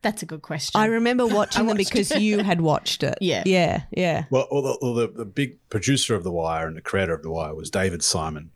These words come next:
Speaker 3: um, and he came back this year on twenty twenty-two with a new series called We Own the City, and it's
Speaker 1: Mm.
Speaker 3: again based in Baltimore.
Speaker 1: Yes.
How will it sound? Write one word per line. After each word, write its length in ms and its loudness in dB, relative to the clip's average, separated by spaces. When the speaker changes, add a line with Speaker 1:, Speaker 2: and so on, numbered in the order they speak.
Speaker 3:
um, 340 -6
and 400 0
he 140 -2
came 320 2
back 300 -2
this 280 -2
year 400 -6
on 220 -10
twenty 200 -10
twenty-two 560 -6
with 160 -2
a 40 -2
new 220 2
series 400 0
called 240 -4
We 180 0
Own 220 2
the 80 -2
City, 440 0
and 260 2
it's 160 2
Speaker 1:
Mm. 80 0
Speaker 3:
again 340 2
based 320 2
in 120 -2
Baltimore. 520 2
Speaker 1:
Yes. 540 -4